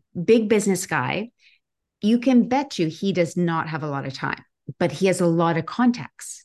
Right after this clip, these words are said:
And so he probably worked this business four to five maximum hours per week,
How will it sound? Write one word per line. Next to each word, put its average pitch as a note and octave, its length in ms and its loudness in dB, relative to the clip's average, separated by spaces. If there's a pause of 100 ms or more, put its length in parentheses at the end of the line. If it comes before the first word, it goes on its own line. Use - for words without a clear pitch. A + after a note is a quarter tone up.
(100)
And E3 160 -4
so E3+ 320 2 (240)
he F4+ 100 0
probably G#3+ 300 0
worked F3+ 240 -2
this E3+ 160 -6
business D#3 600 -4 (960)
four E3 200 4
to E3 80 0
five D#3 400 0
maximum F3 680 -2
hours D3 340 -4
per - 140 -6
week, - 340 -10